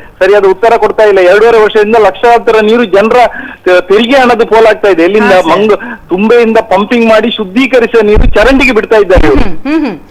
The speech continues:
Speaker 2: ಅಂದ್ರೆ ಚರಂಡಿಗೆ ಬಿಡಕ್ಕೆ ನೀರಿದೆ, ಕು-, ಜನರಿಗೆ ಕುಡಿಯಕ್ಕೆ ನೀರಿಲ್ಲ, ಆ ರೀತಿಯ ಒಂದು ಪರಿಸ್ಥಿತಿ
Speaker 1: ಹಂಡ್ರೆಡ್ ಪರ್ಸೆಂಟ್
Speaker 2: ನಿರ್ಮಾಣ
Speaker 1: ಈಗ
Speaker 2: ಆಗಿದೆ ಈಗ.
Speaker 1: ಜ-, ಜ-, ಜ-, ಜನರಿಗೆ
Speaker 2: ಹಾ.
Speaker 1: ಚ-, ಕುಡಿಲಿಕ್ಕೆ ನೀರಿಲ್ಲ, ಚರಂಡಿ ಎಷ್ಟೋ ಕಡೆ ನೀರು ಪೋಲಾಗ್ತಾ ಇದೆ.
Speaker 2: ಹಾ.
Speaker 1: ಪೈಪ್ ಲೈನ್ ಒಡೆದು ಹೋದ್ರು ಇವರು ಅದಕ್ಕೆ ಕೇರ್ ಮಾಡೋದಿಲ್ಲ.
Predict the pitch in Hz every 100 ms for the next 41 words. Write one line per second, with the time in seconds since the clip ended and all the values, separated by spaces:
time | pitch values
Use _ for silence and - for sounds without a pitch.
0 | - 269 339 339 285 359 415 381 294 370
1 | 392 370 359 381 381 277 285 294 277 311
2 | 339 349 339 330 381 381 339 349 370 302
3 | 269 349 - 339 320 - 247 285 277 480
4 | 330 359 381 330 285 254 233 175 175 165
5 | 165 165 170 - 151 139 160 214 240 240
6 | 240 226 202 180 185 170 160 175 185 233
7 | 240 233 220 220 220 226 214 220 233 202
8 | 208 - 262 247 233 220 220 240 - 220
9 | 233 226 220 190 180 208 226 226 151 165
10 | 196 208 233 226 202 208 220 220 226 220
11 | 220 214 185 202 208 208 214 214 190 165